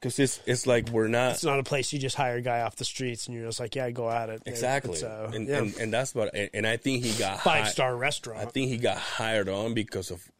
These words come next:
Speaker 1: all the time that he's put in, you know, doing the same,
Speaker 2: Well, he had a
Speaker 1: the
Speaker 2: good
Speaker 1: same craft.
Speaker 2: has a, has a,
Speaker 1: Resume.
Speaker 2: a, a good, a good resume. I
Speaker 1: Yeah.
Speaker 2: mean, where he came from is still, it's one of my favorite places in the, in
Speaker 1: Yeah.
Speaker 2: the state. If anybody said, "Where you wanna go eat?" that's where I
Speaker 1: Yeah,
Speaker 2: go.
Speaker 1: yeah.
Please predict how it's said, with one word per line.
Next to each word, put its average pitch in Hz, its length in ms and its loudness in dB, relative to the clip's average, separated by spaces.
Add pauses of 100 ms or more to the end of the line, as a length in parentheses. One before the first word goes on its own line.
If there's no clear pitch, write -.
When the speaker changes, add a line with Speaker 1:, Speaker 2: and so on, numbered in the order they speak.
(140)
Speaker 1:
all 117 380 8
the 110 100 4
time 110 400 -4
that 98 60 -6
he's 104 220 -6
put 101 220 -4
in, 101 280 -6 (880)
you 104 60 -8
know, 101 160 0
doing 101 380 0
the 95 80 2
same, 165 160 0
Speaker 2:
Well, 185 80 6
he 160 60 4
had 165 140 4
a 143 60 0
Speaker 1:
the 135 80 0
Speaker 2:
good 139 140 2
Speaker 1:
same 107 300 -2
craft. 95 480 -4
Speaker 2:
has 175 200 0
a, 139 380 4
has 151 220 2
a, 131 260 4
Speaker 1:
Resume. 107 280 0
Speaker 2:
a, 147 160 0 (100)
a 139 60 2
good, 135 360 0
a 131 160 -2
good 139 200 2
resume. 123 520 -2
I - 20 -6
Speaker 1:
Yeah. 95 140 -2
Speaker 2:
mean, 123 240 -4
where 123 100 -4
he 143 160 -2
came 147 320 0
from 127 220 -2
is 110 80 -4
still, 139 400 4 (320)
it's - 160 -6
one 190 160 6
of 160 40 4
my 151 160 6
favorite 151 440 4
places 151 420 0
in 143 120 -2
the, 135 80 0
in 135 40 2
Speaker 1:
Yeah. 165 200 4
Speaker 2:
the 139 80 2
state. 160 220 2
If 147 100 0
anybody 156 340 6
said, 151 220 2
"Where 151 120 6
you 151 80 4
wanna 139 220 0
go 123 180 0
eat?" 131 180 0
that's 123 240 0
where 131 140 0
I 107 80 -6
Speaker 1:
Yeah, 113 140 2
Speaker 2:
go. 135 240 6 (100)
Speaker 1:
yeah. - 80 -20